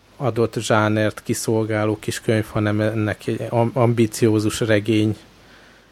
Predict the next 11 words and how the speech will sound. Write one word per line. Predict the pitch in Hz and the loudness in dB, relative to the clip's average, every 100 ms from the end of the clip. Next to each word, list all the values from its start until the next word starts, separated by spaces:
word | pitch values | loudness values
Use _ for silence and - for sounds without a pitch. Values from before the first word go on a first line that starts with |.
| _ - | _ -8
ugye, | 113 110 | -4 0
amiről | 110 110 113 107 | 2 2 4 2
szó | - 117 110 | 0 0 0
van, | 110 110 - | 2 2 2
tehát | 110 104 | 0 -2
kicsit | - - 113 - | -6 -4 -4 0
így | - 104 - - - - - - - - | 0 0 -6 -12 -20 -16 -12 -12 -12 -10
a-, | 123 | -8
az | - 117 | -4 0
imidzsét | 123 123 113 120 110 | 2 0 0 -2 -4
prób-, | - 120 117 123 | -6 -4 -4 -6